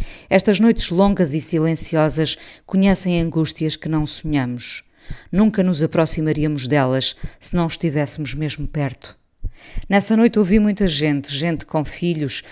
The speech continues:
mas lares perdidos, gente que queria ser livre e preferia dormir debaixo de um contentor com o rio por perto.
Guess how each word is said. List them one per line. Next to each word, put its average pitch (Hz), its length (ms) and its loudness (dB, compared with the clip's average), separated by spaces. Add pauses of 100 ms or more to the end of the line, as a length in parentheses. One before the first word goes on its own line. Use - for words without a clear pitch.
(200)
mas 165 200 -2
lares 165 400 2
perdidos, 151 680 -4 (280)
gente 208 320 2
que - 80 -18
queria 185 300 2
ser 175 260 0
livre 170 500 0 (240)
e 165 80 0
preferia 165 480 0
dormir 147 380 -2
debaixo 135 480 -2
de 156 80 -6
um 147 80 -4
contentor 143 640 -4 (260)
com 165 200 -6
o - 20 -2
rio 147 240 -4
por 147 220 -8
perto. - 580 -4